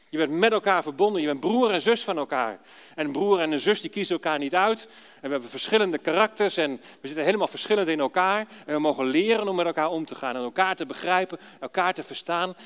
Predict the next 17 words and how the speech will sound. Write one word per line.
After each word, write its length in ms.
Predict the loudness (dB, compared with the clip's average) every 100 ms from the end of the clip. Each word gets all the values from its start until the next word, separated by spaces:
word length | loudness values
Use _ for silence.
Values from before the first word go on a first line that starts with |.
| -12
en 100 | -6
elkaar 420 | -2 4 4 4
op 200 | 4 2
te 100 | 2
bouwen. 380 | 4 4 4 -2
We 1200 | -8 _ _ _ _ _ _ _ _ _ _ _ _
hebben 200 | -10 0
allemaal 400 | 2 4 4 2
een 140 | -2
plek 220 | 2 2
in 120 | 4 0
het 100 | 2
lichaam 400 | 2 4 2 2
ontvangen. 580 | -4 2 2 4 0
We 300 | -4 -20 -18 -4
hebben 180 |
de 60 | -2